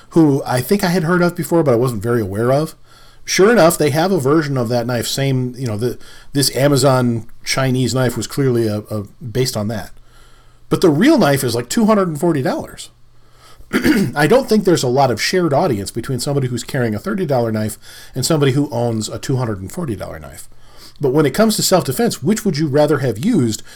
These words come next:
Which would you rather see end up in an evidence locker somewhere? You know, your two hundred and forty dollar, uh, collector piece or this thirty dollar, you know, midnight special? <laughs> Saturday night special? Yeah, whatever. Um,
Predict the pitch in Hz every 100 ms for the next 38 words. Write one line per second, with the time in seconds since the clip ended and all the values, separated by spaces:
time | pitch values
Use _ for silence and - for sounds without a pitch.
0 | - - 190 220 170 147 143 147 127 120
1 | 190 165 127 143 147 135 123 113 180 139
2 | 113 113 104 104 107 107 123 131 - -
3 | - - 123 98 104 120 160 147 143 139
4 | 131 147 139 127 123 123 123 117 - -
5 | - - - 113 110 143 156 208 196 220
6 | 285 - - 135 127 123 120 123 127 123
7 | - 123 123 117 113 113 110 104 - 117
8 | 104 101 - - - - - - 120 110
9 | 110 - 135 113 - - - - - -
10 | - - - - - - - - - -
11 | 139 170 175 185 190 - 180 214 208 -
12 | 90 90 87 - - - - - - -
13 | - - - - - - - - - -
14 | - - 131 131 120 107